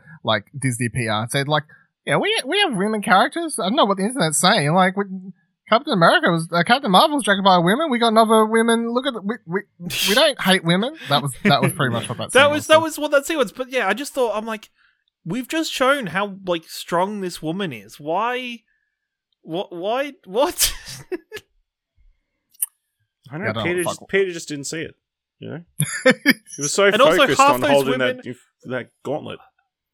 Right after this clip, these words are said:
Speaker 2: Half those women didn't even know each other. They just were, like, kind of all turning up, being like, "Yeah, we're all women. We're all gonna do this." It's like, okay.
Speaker 3: It was just a coincidence that all the women grouped together.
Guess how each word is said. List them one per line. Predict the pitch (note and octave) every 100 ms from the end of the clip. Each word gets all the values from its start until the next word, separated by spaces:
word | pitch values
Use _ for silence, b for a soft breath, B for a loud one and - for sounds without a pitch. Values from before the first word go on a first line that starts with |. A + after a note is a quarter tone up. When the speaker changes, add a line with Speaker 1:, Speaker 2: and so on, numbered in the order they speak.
| _
Speaker 2:
Half | - C4 C#4+
those | D4+ B3
women | C4 B3+ A3
didn't | A3+ A#3 B3
even | B3 A#3+
know | A#3+ C#4
each | A3+ F3
other. | C3 B2+
They | C#3+
just | F3+ G3 G#3+
were, | F#3+
like, | F3+ F3
kind | F#3+ F#3
of | F3+
all | F#3
turning | G3 F#3 F#3
up, | G3
being | F3+
like, | D#3+ -
"Yeah, | A3+ G#3+
we're | A#3
all | F#3+
women. | D#3 F#3+ B3+ A3
We're | A3 G3+
all |
gonna | F3+ E3+
do | D#3+ D#3+
this." | A#3 B3+
It's | _ -
like, | C#3 C3+ -
okay. | G3 G3+ G3+ _ -
Speaker 3:
It | D3+
was | -
just | G#2+ -
a |
coincidence | - A#2+ A#2 A#2+ B2 A#2 -
that | G#2+ A2+
all | A2
the |
women | G#2+ A2+ A2
grouped | G#2+ G#2+ -
together. | G#2+ A2